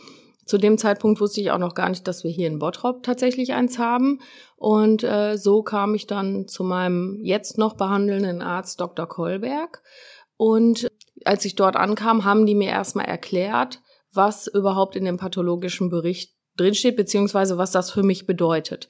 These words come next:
Weil leider der Arzt in der Mammografiepraxis mir nicht sagen konnte, ob das, äh, bedeutet, dass ich eine Chemo brauche oder eine Bestrahlung oder ob es reicht, wenn man mich nur operiert oder wie auch immer vorgegangen wird. Das wusste er nicht. Er konnte mir nur sagen,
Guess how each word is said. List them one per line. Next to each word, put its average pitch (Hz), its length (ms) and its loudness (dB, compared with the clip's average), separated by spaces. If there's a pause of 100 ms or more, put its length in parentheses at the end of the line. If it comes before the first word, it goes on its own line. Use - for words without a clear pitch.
(300)
Weil 170 200 4
leider 214 400 4
der 190 220 0
Arzt 190 280 0
in 196 120 -2
der 180 80 -2
Mammografiepraxis 180 1200 -4
mir 180 120 0
nicht 220 280 0
sagen 190 400 2
konnte, 240 600 2 (520)
ob 202 160 0
das, 185 320 0
äh, 185 240 0
bedeutet, 180 500 0
dass 160 120 -6
ich 170 140 -10
eine 165 80 -4
Chemo 254 360 6
brauche 226 480 0
oder 185 180 0
eine 165 120 -4
Bestrahlung 220 720 0
oder 170 200 2
ob - 140 -6
es - 160 -8
reicht, 160 320 -2
wenn 175 100 -4
man 175 160 -2
mich 175 200 -4
nur 190 180 2
operiert 240 640 0
oder 196 260 2
wie 208 140 -2
auch - 140 -2
immer 202 240 0
vorgegangen 165 680 -4
wird. 165 180 -2
Das 185 120 -4
wusste 208 300 0
er 196 100 0
nicht. 214 220 2
Er 160 80 -4
konnte 180 300 -2
mir 175 100 0
nur 170 200 2
sagen, 185 500 -2